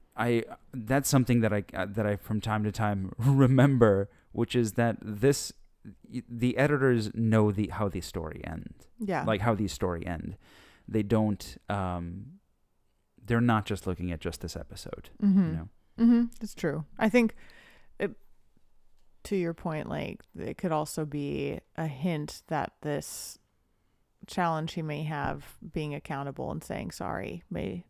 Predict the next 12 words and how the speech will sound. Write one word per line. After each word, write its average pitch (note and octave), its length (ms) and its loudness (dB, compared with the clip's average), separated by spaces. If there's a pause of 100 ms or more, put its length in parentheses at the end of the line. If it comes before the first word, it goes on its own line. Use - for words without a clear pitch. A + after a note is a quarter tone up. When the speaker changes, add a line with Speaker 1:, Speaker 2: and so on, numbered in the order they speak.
(100)
Speaker 2:
factor - 440 -4
Speaker 1:
Mm-hmm. - 120 -2
Speaker 2:
in F#3 220 -6 (260)
again, - 440 -4 (1300)
Speaker 1:
Right. F#2 140 0
Speaker 2:
uh, - 280 -4 (480)
later E3 300 -6
down F3 240 -8
the E3 100 -6
line. E3 560 -4 (520)
But E3 380 -4 (200)
we, F3+ 500 -2